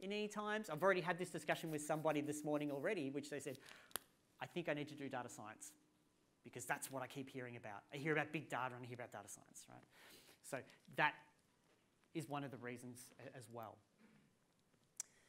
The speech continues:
But we don't just have big chunks of data, we have this integration of now information and systems and things like that. So we've got hospitals needing to connect up, emergency services,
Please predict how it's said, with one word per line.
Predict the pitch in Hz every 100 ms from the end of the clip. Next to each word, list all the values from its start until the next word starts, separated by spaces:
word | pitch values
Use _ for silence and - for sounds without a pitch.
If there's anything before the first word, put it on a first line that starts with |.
| - _ - - - - - -
But | 214
we |
don't | 220 254
just | 240 202
have | 196 175
big | 190
chunks | 190 180
of | 175 143
data, | 175 180 160
we |
have | 160 170
this | 175
integration | 190 196 180 170 208 - 131 107 - _ _ 156
of | 143
now | 151 147 139 -
information | 180 175 156 147 143 - 143 135
and | 135
systems | - 156 151 143 127
and | 131 127
things | 139 127
like | 123 117
that. | 127 110 - _ - - - _ _ -
So | 160
we've |
got | 160 160
hospitals | - 165 - - 143 131 120 - - _ - -
needing | 135 135 131
to | 143
connect | - 135 127 135
up, | 113 - 151
emergency | 147 156 151 151 147
services, | - 143 135 135 135 120